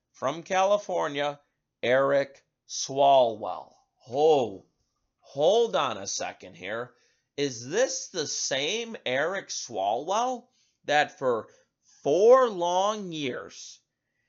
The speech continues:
has been pressing the issue,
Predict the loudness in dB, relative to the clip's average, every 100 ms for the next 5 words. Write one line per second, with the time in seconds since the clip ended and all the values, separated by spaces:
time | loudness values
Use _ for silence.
0 | _ -4 0 2 0 -4 -6 -6 -14 _
1 | _ _ -16 0 2 2 0 -4 -6 -10
2 | _ _ _ _ -4 -4 -2 0 0 -4
3 | -6 -10